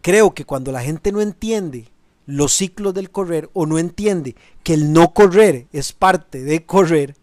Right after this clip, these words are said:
así tan raro como suena, cuando la gente no entiende eso, empieza a tomar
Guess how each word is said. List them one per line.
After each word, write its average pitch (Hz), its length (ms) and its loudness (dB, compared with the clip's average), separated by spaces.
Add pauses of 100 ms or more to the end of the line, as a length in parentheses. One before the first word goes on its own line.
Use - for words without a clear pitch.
así 131 300 -18
tan 151 200 -8
raro 156 240 -2
como 170 200 -4
suena, 135 340 -2 (320)
cuando 160 200 -2
la 160 120 4
gente 180 260 -2
no 208 60 -2
entiende 220 420 -2
eso, 190 220 -4 (260)
empieza 165 380 -4
a 208 80 -14
tomar 190 380 -4